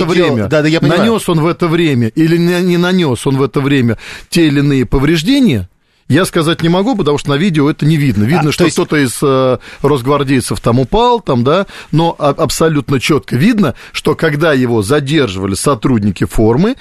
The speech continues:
Speaker 2: в форме несколько человек, он пытался вырваться и убежать, а они его схватили и не дали убежать.
Speaker 1: То есть, иначе, подождите,
Speaker 2: Вот
Speaker 1: а
Speaker 2: это видно, а вот нанёс он или нанёс какие-либо повреждения,
Speaker 1: С этим
Speaker 2: я это не
Speaker 1: разбираются
Speaker 2: вижу
Speaker 1: в суде
Speaker 2: видео.
Speaker 1: сейчас.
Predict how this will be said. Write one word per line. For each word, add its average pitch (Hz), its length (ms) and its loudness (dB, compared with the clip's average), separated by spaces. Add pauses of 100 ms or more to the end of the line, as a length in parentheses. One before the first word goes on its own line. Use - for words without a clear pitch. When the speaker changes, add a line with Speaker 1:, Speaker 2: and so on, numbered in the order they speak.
(160)
Speaker 2:
в - 80 -12
форме 135 340 2 (160)
несколько 160 500 0
человек, 123 540 0 (260)
он 185 200 2
пытался 131 540 -2
вырваться 165 640 0 (100)
и 165 100 2
убежать, 139 540 0 (180)
а 135 80 0
они 139 140 2
его 127 140 0
схватили 233 560 0
и - 160 -4
не 131 120 2
дали 175 260 0
убежать. 135 480 0
Speaker 1:
То 165 60 2
есть, 156 160 -4
иначе, 180 340 0
подождите, 156 400 -2
Speaker 2:
Вот 165 100 2
Speaker 1:
а 160 120 2
Speaker 2:
это 277 220 -2
видно, 180 340 0
а 156 140 0
вот 190 200 -2
нанёс 196 400 0
он 170 180 2
или 170 120 0
нанёс 175 340 0
какие-либо 151 460 -2
повреждения, 160 580 0
Speaker 1:
С 123 40 2
этим 117 100 2
Speaker 2:
я 170 80 2
это - 20 2
не - 100 2
Speaker 1:
разбираются 117 400 0
Speaker 2:
вижу 107 60 0
Speaker 1:
в 107 40 -2
суде - 160 0
Speaker 2:
видео. 123 100 -2
Speaker 1:
сейчас. - 220 -4